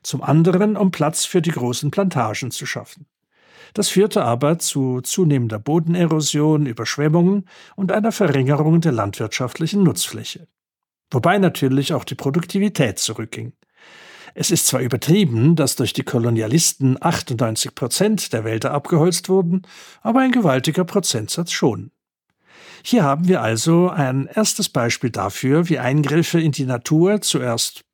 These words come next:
sehr positive Auswirkungen hatten, allerdings nicht für alle Haitianer, um dann, diesmal für die überwiegende Mehrheit, negative Folgen zu zeitigen.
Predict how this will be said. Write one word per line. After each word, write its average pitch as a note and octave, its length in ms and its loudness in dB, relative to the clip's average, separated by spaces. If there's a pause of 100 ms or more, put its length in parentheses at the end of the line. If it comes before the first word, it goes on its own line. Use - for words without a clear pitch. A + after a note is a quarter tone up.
sehr B2 240 -2
positive E3+ 680 0
Auswirkungen F#3+ 720 2
hatten, F#3 400 0 (300)
allerdings A#2+ 640 -2
nicht C3+ 240 -2
für A2 180 -8
alle A2+ 200 -6
Haitianer, F3 640 2 (380)
um D3 180 4
dann, C3+ 440 0 (180)
diesmal A#2+ 460 0
für A#2+ 180 -4
die A2+ 120 -4
überwiegende G#2 640 0
Mehrheit, A#2+ 600 2 (400)
negative A2 640 2
Folgen A#2 380 0
zu - 160 -2
zeitigen. - 640 -6